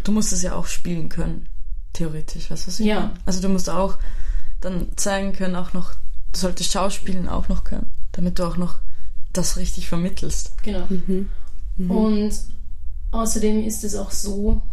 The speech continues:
Speaker 2: dass wenn du Regie führst und jetzt zum Beispiel ein Stück aus dem achtzehnten Jahrhundert präsentierst, dann müssen sich die Leute ja so verhalten wie im achtzehnten Jahrhundert.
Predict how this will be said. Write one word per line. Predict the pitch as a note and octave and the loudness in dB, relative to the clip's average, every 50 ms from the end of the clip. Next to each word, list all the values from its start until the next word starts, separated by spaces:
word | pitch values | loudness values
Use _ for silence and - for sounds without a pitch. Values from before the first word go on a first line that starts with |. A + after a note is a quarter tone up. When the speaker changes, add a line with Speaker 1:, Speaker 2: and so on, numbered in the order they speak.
| - | -2
Speaker 2:
dass | - G3+ F#3 - | -4 -6 -6 -6
wenn | G#3 G3+ G3+ | -6 -6 -4
du | G3+ | -4
Regie | G3+ G#3 G3 - - A3 A3 A#3 A#3+ A#3+ | -4 -4 -4 -4 -2 -2 0 0 0 -2
führst | - - - G#3+ G#3+ G#3+ G#3 F#3 F#3+ G#3 A3 - - - - - - - - - - - - - - - - - - - - - - - - - - - - - - - - - - - - - - - - - - | -2 -4 -4 -2 -2 -2 -2 -2 -4 -6 -4 -4 -2 -2 -2 -2 -2 -2 -2 -2 -2 -2 -4 -2 -2 0 0 2 0 0 0 0 -2 0 0 0 2 4 4 4 4 4 4 2 2 2 4 4 4 4 4 2 2
und | G3+ G3+ G3 F#3+ | 2 2 2 0
jetzt | F3+ F3 F3+ - - - | 0 0 0 0 0 0
zum | - F3 | 0 0
Beispiel | E3+ E3+ E3+ - - F3 | 0 0 -2 0 0 0
ein | D#3+ E3 F3 | -2 -2 -4
Stück | - - G#3+ G#3 - - | -2 -2 -2 -2 -4 -4
aus | F3+ F3+ F3+ - | -4 -2 -2 -2
dem | F#3 F3+ F3 F3 - | -2 -4 -4 -4 -4
achtzehnten | F3+ F3 - - - - - F3 E3 E3 F3 E3+ | -2 -4 -2 -2 -2 -2 -2 -2 -2 -4 -4 -4
Jahrhundert | E3+ F3+ F3 G3 G3+ G#3 G#3 G3+ F#3 F3+ - - - - - - | -2 -2 -2 0 0 2 2 2 2 2 2 2 2 2 0 0
präsentierst, | - - F#3 F3 F3+ F3 F3+ - - - G#3+ G3 - - - - - - - - - - - - - - | 0 0 -2 -2 0 0 0 2 2 2 0 0 0 -2 -4 -2 -4 -4 -2 -2 -4 -4 -4 -6 -6 -6
dann | - F#3+ G3 | -6 -4 -4
müssen | G3 A#3 B3 - - - C#4 C4+ B3 | -2 -2 -2 -4 -6 -6 -6 -6 -6
sich | A#3 G#3 A3 G#3 - | -6 -6 -6 -6 -6
die | - G#3+ | -6 -6
Leute | F#3+ F#3 F#3 F#3+ G#3+ - A3+ | -6 -4 -4 -6 -6 -8 -8
ja | G3+ G3 F#3+ F#3+ | -8 -8 -10 -10
so | G3 - | -12 -12
verhalten | - - G3+ F3 F#3 F#3+ A3+ A#3 - G#3+ G3+ F3+ | -8 -8 -8 -6 -6 -6 -8 -8 -8 -10 -8 -8
wie | F3+ F3+ | -8 -6
im | F3+ E3+ | -6 -6
achtzehnten | - F3 - - - - F#3 F3+ F3 F3+ | -6 -6 -6 -8 -8 -6 -2 0 2 2
Jahrhundert. | F3+ F3+ F3+ F#3 G3+ G3+ F3+ F3+ F3+ F3+ - | 2 2 2 0 0 0 0 -2 -2 -4 -4